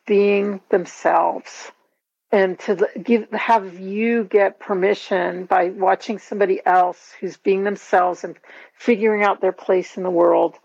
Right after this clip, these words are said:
that you can do that too. And to me, that's as, as big and as huge and as,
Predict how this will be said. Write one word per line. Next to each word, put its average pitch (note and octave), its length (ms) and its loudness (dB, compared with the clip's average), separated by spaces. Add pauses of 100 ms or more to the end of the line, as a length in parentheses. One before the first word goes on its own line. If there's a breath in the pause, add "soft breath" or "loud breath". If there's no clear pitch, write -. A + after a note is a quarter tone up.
(300)
that - 160 2
you G3+ 200 -6
can - 220 -10
do F#3 140 -4
that - 280 0
too. - 500 0
And F#3+ 260 -2
to - 160 -2
me, B3 140 4
that's A3+ 320 0
as, G3+ 160 -14 (460 soft breath)
as F3 200 0
big A3 480 4
and G3+ 140 0
as F#3 160 -4
huge A3+ 640 2
and F#3+ 160 2
as, F3 580 -2